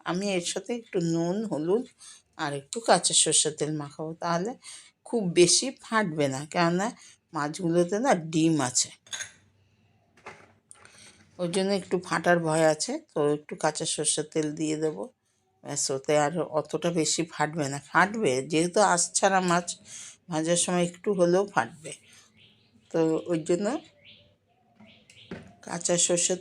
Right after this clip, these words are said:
তেলটা দিলে একটু কম ফাটবে, এই আর কি। তো বন্ধুরা, এই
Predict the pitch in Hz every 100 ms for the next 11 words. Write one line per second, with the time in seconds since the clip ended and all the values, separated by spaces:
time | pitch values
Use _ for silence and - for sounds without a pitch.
0 | - 180 180 180 - 185 170 170 202 262
1 | - - 185 - 147 143 131 123 - 403
2 | - 147 123 - - 139 - - 165 175
3 | 190 180 180 202 226 - - - - -
4 | - - 214 170